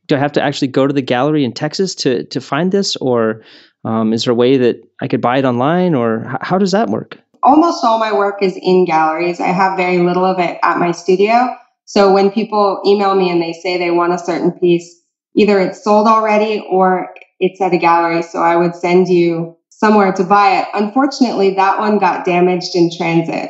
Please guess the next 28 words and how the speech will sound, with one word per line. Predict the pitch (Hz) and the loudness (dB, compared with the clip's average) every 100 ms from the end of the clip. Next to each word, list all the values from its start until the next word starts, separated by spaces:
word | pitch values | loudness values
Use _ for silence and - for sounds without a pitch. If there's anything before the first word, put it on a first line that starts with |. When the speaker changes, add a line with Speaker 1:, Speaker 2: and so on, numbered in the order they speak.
| - | -14
Speaker 2:
<laughs> | 190 - - _ _ _ | -16 -18 -20 _ _ _
And | 202 196 | -2 0
so | 196 | 0
it's | 202 233 - | 0 0 -4
just | 202 202 - - _ _ - | -2 -2 -4 -16 _ _ -4
dead. | 294 - - 226 - | -2 0 0 -2 -2
<laughs> | - _ _ _ _ _ - | -18 _ _ _ _ _ 0
That | 202 226 | 2 4
one, | 240 233 - | 2 2 -2
actually, | 208 220 - 247 226 214 - - 175 | -4 -4 -6 -2 0 -2 -4 -4 -4
I | 180 | -2
shipped | - - 247 247 | -4 -2 -2 0
it | 262 - | -2 2
to | 254 | 2
a | 233 | 4
new | 226 220 214 | 2 0 0
gallery | 196 175 175 175 180 202 208 _ _ _ _ - | 2 2 2 0 0 -2 -6 _ _ _ _ 0
and, | 180 180 185 180 - | 2 4 4 2 0
uh, | 180 170 165 | 0 0 2
they | 170 | 0
claim | 165 - 208 208 208 | -2 -2 2 4 4
they | 196 185 | 4 4
never | 180 180 180 | 2 2 0
received | 175 170 - 208 185 170 | -2 -4 -2 0 0 -2
it | 151 147 - _ _ _ _ _ _ _ - | -4 -6 -12 _ _ _ _ _ _ _ 0
and | 180 175 175 175 - - _ _ - _ | 2 4 4 2 0 -8 _ _ -20 _
it's | - 185 190 - _ 170 | 0 0 -2 -18 _ 2
gone. | 170 151 139 190 | 4 4 0 -2